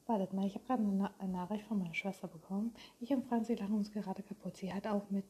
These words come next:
dem Martin geschrieben. Ja, mega. Siehst du, wieder so ein Hoshi. Ich muss meine Schwester mal kurz einladen.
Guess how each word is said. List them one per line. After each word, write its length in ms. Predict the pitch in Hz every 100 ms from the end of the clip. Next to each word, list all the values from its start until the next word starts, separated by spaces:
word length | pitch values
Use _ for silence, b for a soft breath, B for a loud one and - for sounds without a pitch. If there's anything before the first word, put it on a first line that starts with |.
| - - -
dem 100 | 180
Martin 300 | 165 - -
geschrieben. 500 | - - 202 170 160 - b b b b b b b b b b -
Ja, 140 | 240
mega. 840 | 240 226 240 294 294 269 226 202 185 -
Siehst 280 | - 220 262
du, 80 |
wieder 220 | 240 254 262
so 80 |
ein 200 | 233 180
Hoshi. 460 | 175 - - 180 175 175 - b b b _ b b b b b _ b b b b b b b _ _ _ _ _ _ _ - - - - _ -
Ich 220 | 202 185
muss 220 | 214 196 202
meine 180 | 190
Schwester 320 | 185 - 202 202
mal 120 | 196
kurz 220 | - 202
einladen. 600 | 208 202 202 202 226 226